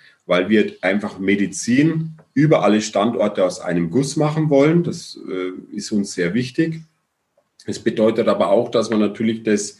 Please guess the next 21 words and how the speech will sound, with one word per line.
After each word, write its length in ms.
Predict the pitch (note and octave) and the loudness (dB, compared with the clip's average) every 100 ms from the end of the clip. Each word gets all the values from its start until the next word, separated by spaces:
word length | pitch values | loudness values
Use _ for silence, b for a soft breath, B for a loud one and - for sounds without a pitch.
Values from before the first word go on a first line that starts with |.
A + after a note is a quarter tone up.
| b b - | b b -8
Haus, 440 | F#2 F#2 C3+ D3 - | 2 6 6 2 -2
das 180 | G#2+ - | -4 2
jetzt, 320 | A2 G#2+ - | 0 0 -8
in 220 | F2 - | -8 -8
dem 220 | - F2+ F2+ | -6 -6 -2
Fall 140 | E2 | -4
ist 160 | E2+ - | -4 -8
es 120 | - | -2
Tirschenreuth, 800 | B2+ D3+ D#3+ B2+ A2+ A2+ A2+ - B B B - | 0 0 -2 0 4 4 2 -8 B B B -4
ähm, 600 | F2+ F#2+ G2 G2+ G2 - | 0 2 2 0 -4 -10
äh, 180 | E2+ F2 | -8 -4
davon 400 | F#2+ F2+ G#2 F#2 | -2 -2 -2 -2
betroffen 540 | F2+ F2+ A#2+ - B2+ | 0 0 0 0 -2
ist, 280 | F#2+ A2+ - | -2 -2 -4
auch 440 | E2+ F#2 A#2 - | 2 2 2 0
organisatorisch 1000 | - G#2+ A#2+ A2+ G#2 G2 G2 G#2 G#2+ G#2 | 0 2 2 0 0 -2 0 0 0 -2
anpassen 640 | G2 F#2 A2 G#2+ G#2 G#2+ | -2 -2 -2 -4 -4 -2
müssen, 540 | G2+ G#2 - G2+ G2+ G2+ B B B B _ | 0 0 -2 -2 -2 -6 B B B B _
dass 180 | F#2 - | -2 0
sozusagen 640 | A2 A#2+ A2 G2 G2 G#2 | -2 -2 0 2 2 0
zwischen 600 | - A#2+ A#2 A2+ G#2+ A2 | 0 0 2 0 0 -4